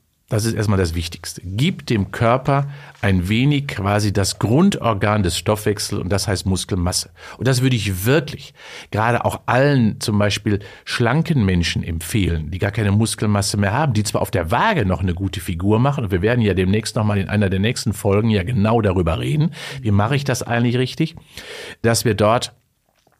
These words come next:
dann eben nicht nur gegen das Fett kämpfen, sondern für die Muskelmasse kämpfen, weil das der wichtigste Garant dafür ist, dass wir Gewichtsmanagement betreiben. Das heißt, Muskelmasse aufbauen. Das Zweite ist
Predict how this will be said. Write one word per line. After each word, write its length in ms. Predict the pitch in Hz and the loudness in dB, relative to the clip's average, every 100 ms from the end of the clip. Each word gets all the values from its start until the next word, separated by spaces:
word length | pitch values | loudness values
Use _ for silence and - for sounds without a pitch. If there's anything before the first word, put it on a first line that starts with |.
| - | -4
dann 140 | 117 113 | -2 0
eben 260 | 131 127 | 2 2
nicht 240 | 156 - 127 | 0 0 0
nur 160 | 107 | 0
gegen 200 | 101 98 | 0 0
das 180 | 85 - | 0 -2
Fett 300 | 135 139 - | -2 -4 -4
kämpfen, 500 | 160 160 165 202 208 - - | 0 0 2 0 -2 -6 -8
sondern 260 | 127 123 113 | -2 0 0
für 160 | 139 | 0
die 100 | 135 | 0
Muskelmasse 800 | 139 185 - - 92 85 80 85 | 2 2 2 -2 0 0 0 -4
kämpfen, 420 | - 110 107 123 | -4 -2 0 0
weil 100 | 113 | 0
das 140 | 117 113 | 0 0
der 200 | 123 110 | 0 0
wichtigste 500 | 180 - 139 - 87 | -2 -2 -4 -4 -4
Garant 560 | - 92 104 147 139 | -2 0 2 2 2
dafür 320 | 101 101 - 87 | 2 0 0 0
ist, 220 | 110 - - - - | -2 -4 -14 -12 -2
dass 200 | 107 110 | 0 0
wir 80 | |
Gewichtsmanagement 1000 | 98 92 127 - - 107 104 101 104 104 | 0 0 0 0 0 2 2 0 0 0
betreiben. 540 | 101 - - - - - _ - - - - | -2 -8 -10 -12 -14 -20 _ -20 -20 -18 -6
Das 120 | 107 | 0
heißt, 160 | 127 110 | 2 4
Muskelmasse 720 | 117 123 - 98 78 - - | 4 4 2 0 0 -2 -8
aufbauen. 440 | - 82 - 95 95 | -14 -16 -6 -2 -2
Das 180 | 92 | 0
Zweite 460 | - 90 87 170 196 | -2 -2 0 0 0
ist 300 | 160 - | -2 -4